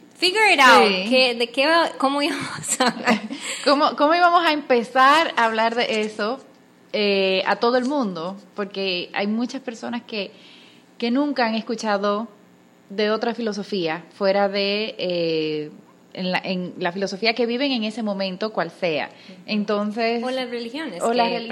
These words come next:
Speaker 1: practican en el
Speaker 2: exactamente.
Speaker 1: momento.
Speaker 2: Entonces, estamos como pensando cómo lo podemos hacer con una que al final también tenga como un mensaje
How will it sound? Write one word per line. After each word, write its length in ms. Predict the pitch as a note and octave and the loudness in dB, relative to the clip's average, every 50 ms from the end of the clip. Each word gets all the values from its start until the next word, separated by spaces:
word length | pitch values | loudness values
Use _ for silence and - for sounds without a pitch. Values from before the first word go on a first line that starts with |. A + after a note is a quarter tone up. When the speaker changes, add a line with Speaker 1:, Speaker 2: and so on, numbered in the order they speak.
| - B3 | -8 -6
Speaker 1:
practican 400 | A#3 A#3 A#3+ B3+ C4 G3 F#3+ - | -4 -4 -4 -4 -4 -4 -4 -6
en 140 | - F3 E3+ | -8 -10 -8
el 60 | - | -8
Speaker 2:
exactamente. 520 | G#3+ G#3 - A3+ G#3 G#3 G3+ G#3+ G#3+ A3+ C4 | -8 -6 -2 -2 -2 -2 -2 -4 -6 -4 -4
Speaker 1:
momento. 280 | B3+ A3+ G3+ F#3+ F#3+ | -6 -6 -8 -10 -10
Speaker 2:
Entonces, 360 | F#3+ F#3+ G3+ G3+ G3+ A#3 A3+ - - - - - - - - - - _ _ | -12 -10 -10 -10 -10 -10 -12 -12 -18 -20 -20 -20 -20 -20 -20 -20 -20 _ _
estamos 380 | - - A3 - A#3 B3 C#4+ C#4+ | -6 -4 0 2 2 2 2 2
como 200 | D#4 C#4+ C#4+ - | 2 0 2 4
pensando 580 | C#4 B3+ A#3+ A3+ - B3+ A#3+ B3 A#3+ A#3+ A#3 | 4 4 4 4 2 2 4 4 4 2 2
cómo 200 | A#3+ A#3+ A3+ A#3+ | 2 2 2 4
lo 120 | B3 B3+ A#3+ | 2 2 2
podemos 380 | B3 B3 A#3 A#3 A3+ A#3+ A3+ | 2 0 0 2 0 0 0
hacer 720 | A#3+ A#3 G#3+ - - - B3+ A#3+ A#3 A#3 A#3 A3+ A3+ A3+ A3+ | 0 -2 -4 -6 -2 0 2 2 4 4 2 2 0 0 -2
con 220 | A3+ A3 G#3+ G#3+ | -2 -2 0 0
una 500 | A3 A3+ A3+ A#3+ B3 B3 B3 B3 A#3+ - - - | 0 0 2 2 2 2 2 0 -2 -4 -10 -6
que 100 | - A3+ | -2 -2
al 100 | G#3+ G#3+ | -2 -2
final 380 | G#3 A3 G#3+ G#3+ G#3 G#3+ A3+ A#3 | -2 -4 -2 0 0 -2 -2 -2
también 640 | - A#3 A3 G#3+ A3 A3 A3 A3 A3 A3 A3 G#3+ - - _ _ _ _ _ _ _ _ _ _ _ _ _ | -4 -4 -4 -4 -4 -6 -6 -6 -6 -8 -10 -12 -14 -18 _ _ _ _ _ _ _ _ _ _ _ _ _
tenga 260 | - A#3+ A#3 A#3+ B3 | -2 2 2 2 0
como 180 | A#3 B3 A#3 A3+ | 0 0 -2 -2
un 80 | A3+ | -2
mensaje 800 | A3+ A#3 A3+ A3+ G#3+ A3+ G#3+ G#3 G3+ G3 A3 G#3+ G#3 G#3 G3+ | -2 -2 -4 -4 0 2 2 2 2 -2 -4 -6 -6 -6 -8